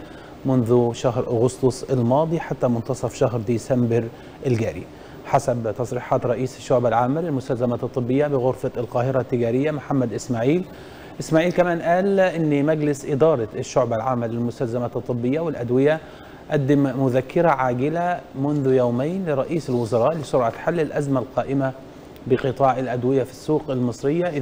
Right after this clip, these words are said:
تعاني السوق نقصا حادا في المستلزمات الطبية وانخفاضا، وانخفاض في طاقات التخزين بمعظم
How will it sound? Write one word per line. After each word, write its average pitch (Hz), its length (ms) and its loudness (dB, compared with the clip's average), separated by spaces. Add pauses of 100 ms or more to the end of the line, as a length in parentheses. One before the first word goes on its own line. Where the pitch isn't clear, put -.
(100)
تعاني 131 440 2
السوق 135 360 2 (460)
نقصا 131 440 0
حادا 123 460 0
في 107 100 -6
المستلزمات 117 560 0
الطبية 131 460 0
وانخفاضا، 127 760 2 (320)
وانخفاض 123 480 2 (240)
في 127 120 -2
طاقات 123 380 0
التخزين 123 580 -2 (380)
بمعظم 120 560 4